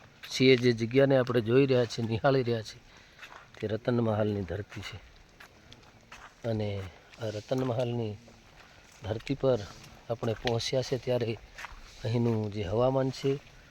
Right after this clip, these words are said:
વરસાદી મોસમ છે, ખૂબ સુંદર સરસ હવામાન છે.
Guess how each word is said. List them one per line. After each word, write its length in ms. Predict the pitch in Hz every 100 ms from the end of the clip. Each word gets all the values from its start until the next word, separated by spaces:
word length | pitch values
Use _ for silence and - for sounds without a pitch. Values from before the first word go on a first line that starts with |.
| - -
વરસાદી 580 | 131 120 151 151 147
મોસમ 400 | 139 120 110 117 107
છે, 180 | - 104 - - - - - - - -
ખૂબ 200 | - 139 139
સુંદર 460 | - 135 139 135 131 - - - - - - - - - -
સરસ 420 | - - 131 139 - - - - - -
હવામાન 420 | 110 127 131 131
છે. 180 | 131 139